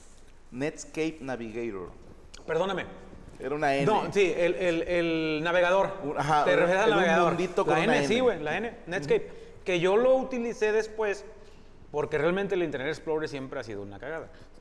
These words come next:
Speaker 1: Sí, ¿verdad? Pobrecito.
Speaker 2: Sí, y luego tenía, todavía no existía el Google. Desde
Speaker 1: No.
Speaker 2: el Google Chrome estaba el Firefox.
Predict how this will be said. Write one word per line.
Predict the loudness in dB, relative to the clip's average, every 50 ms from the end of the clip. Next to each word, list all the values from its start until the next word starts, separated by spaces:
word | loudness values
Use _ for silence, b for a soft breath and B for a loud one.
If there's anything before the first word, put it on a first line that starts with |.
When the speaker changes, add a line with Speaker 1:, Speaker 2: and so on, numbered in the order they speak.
| -20 -10
Speaker 1:
Sí, | -6 -2 0 2
¿verdad? | 2 4 4 2 2 0 0
Pobrecito. | 0 0 0 0 0 -2 -4 -2 0 0 0 0 -2 -4 -8 -10
Speaker 2:
Sí, | -8 -6
y | -2
luego | 0 2 2 2 2 2
tenía, | 0 -2 -2 -2 -2 -2 -2 -2 -4 -6 -4
todavía | -2 0 0 0 -2
no | -4
existía | -6 -8 -10 -10 -4 -2 -2
el | 0 0
Google. | 0 0 0 0 -4 -6 -8 -12 -18 -20 -20 -20 -20 -20 -20 -12
Desde | -8 -8 -6 -6
Speaker 1:
No. | -4
Speaker 2:
el | -2
Google | -2 -2 -2 -2 -2
Chrome | -2 -2 -2 -2 -2 -6 -12 -16 -18 -20 -20 -20 -20 -20 -16
estaba | -12 -12 -12 -10 -6 -2 0 2 2 4 4 2 2
el | 0 -2 -4 -4 -4 -4 -6
Firefox. | -8 -6 -6 -4 -2 -2 -4 -4 -4 -6 -6 -6 -8 -12 -18